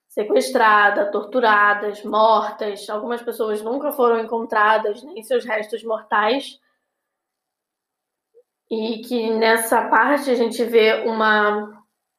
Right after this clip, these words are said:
Tipo, ver o autor falando que "quando o momento chegar esse meu sofrimento, vou cobrar com juros. Juro." Tipo, ele tem esperança que aquilo vai acabar e quando acabar, quem fez mal,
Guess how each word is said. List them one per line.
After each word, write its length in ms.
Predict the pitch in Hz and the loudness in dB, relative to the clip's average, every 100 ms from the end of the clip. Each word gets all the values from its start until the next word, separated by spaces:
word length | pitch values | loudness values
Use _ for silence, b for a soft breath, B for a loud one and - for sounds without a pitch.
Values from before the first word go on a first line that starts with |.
| _ _ _ _ _ _ | _ _ _ _ _ _
Tipo, 600 | _ 226 214 214 - - _ _ _ _ _ - | _ 2 2 2 -4 -20 _ _ _ _ _ -12
ver 280 | 214 240 233 | 0 4 6
o 160 | 247 | 8
autor 320 | 233 233 226 | 6 6 2
falando 420 | 214 220 214 226 226 | 2 2 2 0 -2
que 600 | - 233 226 226 214 214 | -2 -2 0 0 -2 -2
"quando 220 | 202 233 | -2 2
o 40 | 240 | 2
momento 420 | 233 226 220 214 | 2 0 -2 0
chegar 360 | 240 214 220 | 0 2 4
esse 220 | 233 226 240 | 2 2 0
meu 120 | 226 | 0
sofrimento, 760 | 220 226 226 240 214 220 220 | 2 0 0 0 0 0 0
vou 180 | 226 240 | 4 4
cobrar 460 | 254 240 226 220 220 | 6 4 4 2 0
com 180 | 285 254 | -4 -2
juros. 540 | 233 220 208 - - _ _ | 0 0 -2 -6 -16 _ _
Juro." 640 | 233 208 254 262 220 214 B B B | -12 -2 2 4 4 0 B B B
Tipo, 200 | - - | -16 0
ele 240 | 220 220 226 | 2 2 2
tem 180 | 247 302 | 2 2
esperança 680 | - 320 247 240 269 - 339 359 - _ _ _ _ _ _ _ | 2 4 4 4 0 -2 -4 -4 -12 _ _ _ _ _ _ _
que 200 | - 233 | 0 0
aquilo 340 | 214 254 247 | 2 4 4
vai 140 | 247 | 4
acabar 540 | 240 240 247 214 220 226 | 2 2 -2 2 2 2
e 100 | 233 | 0
quando 180 | 240 233 | 0 0
acabar, 920 | 226 233 220 214 220 247 247 - _ | 0 -2 2 4 4 4 -2 -10 _
quem 300 | - 269 277 | -2 0 0
fez 260 | 277 254 254 | 2 2 2
mal, 720 | 233 214 214 226 233 - - | 0 2 4 4 2 -4 -18